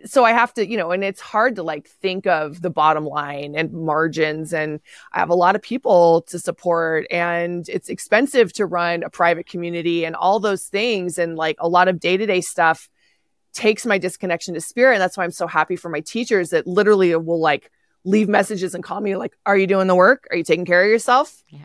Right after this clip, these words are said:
Speaker 1: 'Cause, and that's why I'm so grateful for the medicine, because it always can bring me back to that. And even our team, it's like, we can always come back to the medicine and
Speaker 2: Mm-hmm.
Speaker 1: remember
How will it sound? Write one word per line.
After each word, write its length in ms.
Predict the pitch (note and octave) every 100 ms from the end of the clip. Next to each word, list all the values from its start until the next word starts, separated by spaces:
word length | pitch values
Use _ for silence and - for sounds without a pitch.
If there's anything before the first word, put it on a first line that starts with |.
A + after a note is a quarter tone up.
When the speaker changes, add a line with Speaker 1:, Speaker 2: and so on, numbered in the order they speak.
| -
Speaker 1:
'Cause, 280 | A3 F#3+ - _ _
and 160 | - A3+
that's 220 | A#3 C4+
why 80 | B3+
I'm 80 | A#3
so 160 | A3+
grateful 320 | G3+ G#3 G3+ F#3+
for 140 | F3
the 80 | E3+
medicine, 400 | E3+ G3 - D3
because 200 | - D#3+
it 60 | -
always 440 | - F#3+ G3 G3 F#3+
can 180 | F3+ E3
bring 220 | E3+ D#3
me 80 | D3+
back 240 | D#3 -
to 100 | -
that. 240 | G#2+ G#2
And 160 | D#3+ F#3
even 180 | F#3+ F#3
our 120 | D#3
team, 380 | - - G#3+ F3
it's 200 | - -
like, 340 | C#3 C3+ - _ _ _ _ -
we 100 | F#3+
can 140 | G3+ -
always 400 | G3 G3+ G#3+ G#3+
come 160 | G#3+
back 220 | E3 D#3 -
to 100 | E3+
the 80 |
medicine 680 | D3+ D3+ D#3 - A2 A2 F#2+ - _ _ _ -
and 360 | F#3+ E3 E3
Speaker 2:
Mm-hmm. 220 | D3 D#3
Speaker 1:
remember 800 | F3+ F3 D#3+ E3 D#3 C3 - F3+